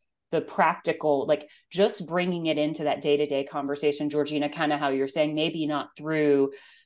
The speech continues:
the context of a daily scrum or something like that, but just practicing talking about it,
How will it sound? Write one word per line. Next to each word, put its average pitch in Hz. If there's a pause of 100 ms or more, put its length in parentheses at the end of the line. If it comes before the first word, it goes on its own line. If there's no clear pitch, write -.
the 165
context 196
of 147
a 147
daily 139
scrum 139
or 147
something 143
like 131
that, 127
but 156
just - (400)
practicing 196
talking 160
about 214
it, 254